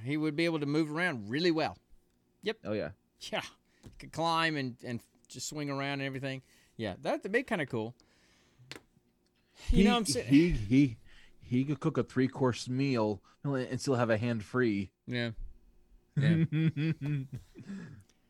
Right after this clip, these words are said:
Speaker 1: So,
Speaker 2: awesome.
Speaker 1: I'm sitting here thinking, and, um,
Speaker 2: Um, oh, oh,
Speaker 1: Oh,
Speaker 2: um,
Speaker 1: are you d-,
Speaker 2: um, uh, the
Speaker 1: okay.
Speaker 2: main, um, um, and, and the main features that, that would be most prominent on, on my body, uh, the physical features,
Speaker 1: Mm-hmm.
Speaker 2: it, um, it would be the,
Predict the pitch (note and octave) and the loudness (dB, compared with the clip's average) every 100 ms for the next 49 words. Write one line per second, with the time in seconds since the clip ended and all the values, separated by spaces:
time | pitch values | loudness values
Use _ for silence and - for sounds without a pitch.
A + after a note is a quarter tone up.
0 | _ - - G3+ F3+ F3+ F3+ F3+ E3+ E3+ | _ -6 0 6 8 8 8 6 2 -2
1 | - F3 F3+ B3+ A#3 G3 A3+ G#3+ G#3 F#3 | -4 -2 -2 0 0 0 -2 -2 -2 -2
2 | F3 - D#3 D#3 D#3 D3 C#3 - C#3 C3 | -4 -4 -2 0 0 -2 -4 -4 -2 0
3 | B2 A#2 G#2 - - - C3+ C#3 F3 B2+ | -2 -4 -4 -8 -10 2 2 8 8 8
4 | C3 - B2 G#3+ G#3+ D#3+ D#3 C#3+ A2 C#3 | 4 0 6 10 10 10 8 6 4 4
5 | B2+ A2+ A2 C3 A#2+ - - - _ A2+ | 4 2 2 2 0 -6 -20 -20 _ 2
6 | A#2 A#2+ B2 A2 A2+ - C3 B2 - C2 | 2 0 -4 -6 -6 -2 -2 -2 -8 -16
7 | - F2+ C3 C3 B2+ C3+ D#3+ - D#3 - | -16 -10 -4 -4 -2 0 -2 -2 -2 0
8 | D3+ C#3+ - C#3 C3+ A#2+ - B2 B2 A#2+ | 0 0 2 4 6 4 -4 0 2 2
9 | A#2+ A#2+ A#2 - D3+ C#3+ C3 A#2 A#2 - | 2 0 -6 -4 2 4 4 0 -2 -4
10 | C3 B2 G#2+ A#2+ A#2 G2+ G#2 A2 C3+ - | -2 0 4 6 6 6 2 0 -2 -4
11 | A2 - F#2+ - F#2+ G#2 A2+ - _ B2 | -8 -8 -8 -6 -6 -6 -10 -18 _ -6
12 | A#2+ A#2 B2+ - C3+ A#2 A#2+ A#2+ - _ | -4 -4 -4 2 2 2 -2 -4 -12 _
13 | - C3+ B2+ B2+ A#2 B2+ B2 A2 | 0 0 2 -2 4 4 4 2